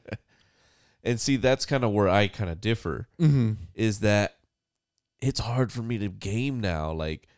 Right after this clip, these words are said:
Speaker 1: and I think, you know what it is for me is progression.
Speaker 2: Mm-hmm.
Speaker 1: Right? Because, like, I could spend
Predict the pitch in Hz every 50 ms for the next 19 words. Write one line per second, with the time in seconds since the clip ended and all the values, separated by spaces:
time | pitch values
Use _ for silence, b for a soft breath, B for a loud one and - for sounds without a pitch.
0 | _ _ _ _ _ - 110 113 110 104 - 139 143 135 - _ - 110 120 117
1 | 120 120 123 123 123 131 123 131 131 123 - - 107 98 113 131 143 143 113 -
2 | - - 110 101 85 87 95 101 104 - - 71 - - - _ _ _ 180 165
3 | 139 127 113 107 107 104 _ _ _ _ _ _ _ _ _ _ _ _ _ _
4 | _ _ - 104 104 110 120 117 - 110 - 117 107 107 98 101 107 101 95 90
5 | - - - _ _ _ _ _ _ _ _ _ _ _ _ _ _ - 101 123
6 | 123 - 139 113 - - - - 120 123 120 117 120 120 120 117 110 113